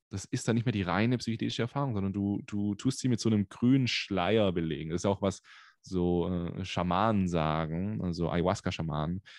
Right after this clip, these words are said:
dass Menschen, die viel rauchen, da haben sie so das Gefühl,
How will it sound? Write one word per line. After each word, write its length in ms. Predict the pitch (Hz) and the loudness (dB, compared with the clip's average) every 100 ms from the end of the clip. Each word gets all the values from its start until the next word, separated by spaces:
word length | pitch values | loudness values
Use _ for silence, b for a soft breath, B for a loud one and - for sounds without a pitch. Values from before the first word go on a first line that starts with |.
| B - | B -4
dass 220 | 90 - | -4 0
Menschen, 560 | 87 123 143 - 143 127 | 0 0 -2 -2 -2 0
die 120 | 95 | -2
viel 300 | - 110 110 | 0 2 2
rauchen, 600 | 82 - 117 - 110 110 B B B - | 2 0 -2 -4 -6 -6 B B B -6
da 140 | 85 | -2
haben 140 | 101 | 0
sie 100 | 107 | 2
so 140 | 98 104 | 0 0
das 120 | - | -4
Gefühl, 640 | - - - 101 107 107 | -8 -6 -2 2 4 2